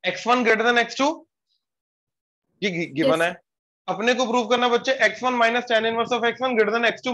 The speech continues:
Speaker 1: minus tan inverse of X two। अब मैंने ये देखा, ठीक है, कि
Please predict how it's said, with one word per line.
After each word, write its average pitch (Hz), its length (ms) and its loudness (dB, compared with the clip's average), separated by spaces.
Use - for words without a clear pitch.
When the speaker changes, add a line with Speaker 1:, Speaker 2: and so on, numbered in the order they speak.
Speaker 1:
minus 196 280 -2
tan 175 200 0
inverse 165 280 -2
of 214 100 -2
X - 180 -4
two। 147 160 -10
अब 254 80 2
मैंने 277 200 6
ये 269 180 4
देखा, 196 360 4
ठीक 233 140 2
है, 277 140 8
कि 277 80 -6